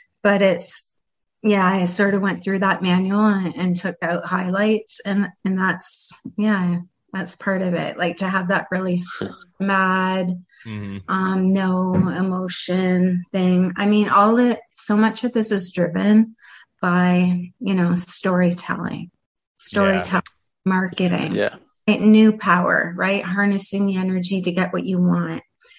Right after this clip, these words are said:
Speaker 1: There, there's so much, um, behavioral change, um, psychology behind all of this,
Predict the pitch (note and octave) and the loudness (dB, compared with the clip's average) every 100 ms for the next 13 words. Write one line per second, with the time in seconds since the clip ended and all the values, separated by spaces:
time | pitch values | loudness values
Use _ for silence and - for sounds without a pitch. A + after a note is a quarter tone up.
0 | - _ G#3 G#3 G#3 G#3 G#3 F#3 F3+ _ | -20 _ 2 4 6 4 2 0 -6 _
1 | _ _ _ _ _ _ _ _ _ _ | _ _ _ _ _ _ _ _ _ _
2 | - G#3+ G3+ - A3 A3 A3+ G#3+ G#3 - | 2 2 4 2 6 6 6 6 2 -2
3 | - - G3 F#3+ F3+ F#3 F3+ F3+ F3 F#3+ | -6 0 0 2 2 2 0 0 -2 -2
4 | F#3+ F#3+ G3 F3+ - F#3+ F#3+ F#3+ F#3+ F#3 | 0 0 0 -2 -4 0 0 0 0 -2
5 | F3+ - - - F3+ F#3+ F#3 E3+ F3+ F3+ | -4 -10 -12 -2 0 2 2 2 4 4
6 | F3+ F3+ - G3 F#3 G3 F#3+ F#3+ F3+ F3+ | 2 0 -4 -6 -2 0 0 0 -2 -2
7 | F#3+ F3+ F3 F#3 F#3+ F#3 F3 E3+ E3+ F3+ | -2 0 0 0 0 0 0 -2 -4 -6
8 | - F3+ - - | -6 -4 -4 -4